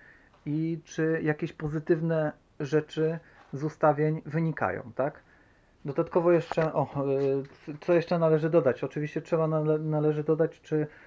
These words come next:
ktoś ma, e, regulatory pokojowe, bo my nie mamy, co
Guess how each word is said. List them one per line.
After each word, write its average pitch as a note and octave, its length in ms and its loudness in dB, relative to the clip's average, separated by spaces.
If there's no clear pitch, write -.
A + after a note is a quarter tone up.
ktoś - 260 -2
ma, D#3 240 0
e, D3+ 680 -2
regulatory D#3+ 480 2
pokojowe, G#2 520 -2
bo B2 120 -2
my C#3+ 120 -2
nie D#3 120 -2
mamy, A#2 360 -2
co B2 400 -2